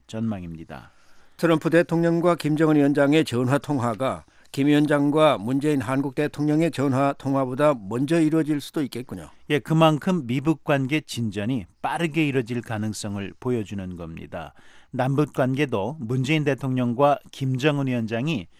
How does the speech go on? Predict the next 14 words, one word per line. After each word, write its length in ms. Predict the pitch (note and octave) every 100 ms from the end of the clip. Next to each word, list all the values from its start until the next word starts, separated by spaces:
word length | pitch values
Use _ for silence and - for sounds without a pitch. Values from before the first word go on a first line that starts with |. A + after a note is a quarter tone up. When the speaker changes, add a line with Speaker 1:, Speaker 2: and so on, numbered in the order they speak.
| - -
Speaker 1:
이미 240 | A#2+ C#3+ D#3
두 240 | - F3+
차례 420 | - D#3+ G#2+ E2+ -
정상회담을 960 | - G#2+ A#2+ B2+ C#3 C3+ B2+ B2 A#2+
여는 260 | G#2 A2 A2
등 300 | F#2 F#2 D#3 - - - _
크게 480 | - - E3+ F3 A#2 -
진전되고 720 | C#3 B2+ D3 C3+ A2+ G2+ G2+
있지만 480 | F#2 F#2+ A#2+ C3+ E2 - - -
아직 320 | G#2 A2+ D3 -
하트라인 580 | - F#3 - F3 D3+ C3
통화는 480 | C#3 B2 A2 C3 B2
한 280 | - D#3+
번도 400 | C#3+ B2 A2 E2+